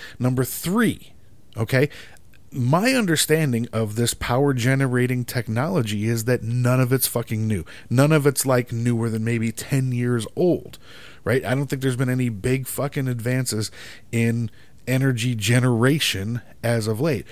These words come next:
So they know how to maintain this shit and they know how to winterize this shit.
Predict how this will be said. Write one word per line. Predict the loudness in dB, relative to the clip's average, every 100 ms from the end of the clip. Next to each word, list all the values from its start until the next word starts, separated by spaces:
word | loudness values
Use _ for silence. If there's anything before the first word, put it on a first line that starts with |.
| -12
So | 0 4 4
they | 4 4 4
know | 4 4 4
how | 2 0
to |
maintain | 2 0 0 -2 0 2 2
this | 0 -2
shit | -2 -2 -2
and | 0 2
they | 2
know | 2 2 2 0
how | 0 -4 -2
to | 0 0
winterize | 2 2 0 2 2 4 4 2 2 -2 -2
this | -2 -2
shit. | -4 -6 -6 -6 -8